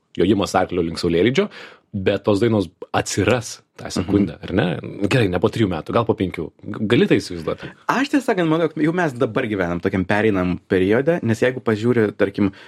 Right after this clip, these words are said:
Speaker 2: kaip dabar kai kurie tie Spotify'aus algoritminiai albu-, grojaraščiai ir albumai egzistuoja,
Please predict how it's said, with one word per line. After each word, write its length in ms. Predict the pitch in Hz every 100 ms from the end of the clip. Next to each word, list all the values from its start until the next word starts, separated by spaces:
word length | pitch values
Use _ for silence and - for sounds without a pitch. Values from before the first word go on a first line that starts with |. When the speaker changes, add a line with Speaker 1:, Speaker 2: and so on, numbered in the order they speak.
| - _
Speaker 2:
kaip 240 | - 135 123
dabar 320 | 113 107 123
kai 100 | -
kurie 300 | - 107 110
tie 300 | 107 104 90
Spotify'aus 560 | 80 - 87 - 104 101
algoritminiai 920 | 98 98 107 101 92 90 85 87 85 -
albu-, 560 | 90 87 98 - 90 -
grojaraščiai 720 | 117 87 85 85 92 - -
ir 40 |
albumai 320 | 82 87 95
egzistuoja, 520 | 87 95 - 117 156